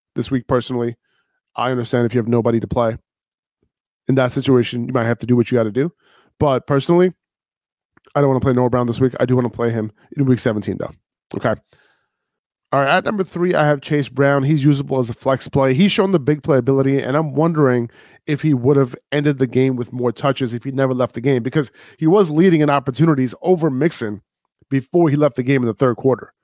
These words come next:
All right, he ended up coming back in the game in the fourth, but very interesting usage for Chase. Um, you know, they're integrating him in both the run game and the receiving game. Good matchup against Pittsburgh this week.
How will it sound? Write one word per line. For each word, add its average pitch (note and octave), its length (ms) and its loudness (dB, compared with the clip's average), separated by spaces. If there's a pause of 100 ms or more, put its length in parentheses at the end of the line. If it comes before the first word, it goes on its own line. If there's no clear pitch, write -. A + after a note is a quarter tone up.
(340)
All - 100 -2
right, A2+ 120 0
he C#3 100 2
ended F3+ 160 4
up D3+ 60 2
coming D#3+ 220 0
back D3 160 2
in C#3 80 -4
the B2+ 40 -6
game C#3+ 140 2
in B2+ 40 2
the A#2 60 0
fourth, F3 400 2
but D#3 220 0 (460)
very F#3+ 300 4
interesting D#3 580 -2
usage C3+ 340 0
for A#2 160 -6
Chase. - 500 -6 (120)
Um, A#2 580 0
you D3 80 0
know, A#2 140 2
they're C3 320 0 (400)
integrating D#3 560 2
him C#3+ 160 4
in B2+ 80 0
both C3+ 240 0
the A#2+ 80 0
run B2+ 160 0
game C3 260 0
and C3 180 -2
the B2 80 -2
receiving D#3+ 440 2
game. D3 340 2
Good C3+ 220 0
matchup C#3 360 -4
against A#2+ 280 -8
Pittsburgh D#3 360 -2
this C#3+ 180 -2
week. D3 200 2